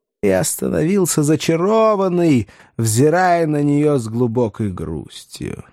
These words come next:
Вдруг его осенила какая-то мысль.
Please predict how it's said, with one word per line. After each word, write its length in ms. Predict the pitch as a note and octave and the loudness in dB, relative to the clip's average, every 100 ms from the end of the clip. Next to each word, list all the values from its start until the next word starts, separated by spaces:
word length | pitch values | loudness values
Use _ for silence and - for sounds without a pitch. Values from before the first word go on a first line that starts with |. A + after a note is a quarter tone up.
| _ - | _ -4
Вдруг 340 | G2 A#2 A2+ | 0 0 2
его 420 | A2+ B2+ D3+ D#3 - _ _ _ - | 2 4 4 0 -4 _ _ _ -4
осенила 880 | A#2 - B2 A#2+ C#3+ F3 F3 E3 | 0 0 2 2 4 4 4 2
какая-то 840 | C#3 C#3 - A#2+ B2+ B2 A#2 - A#2 | 0 -4 -4 -2 0 0 -2 -4 -4
мысль. 800 | G2+ G2 E2+ - - - - | -2 -2 -4 -8 -10 -10 -14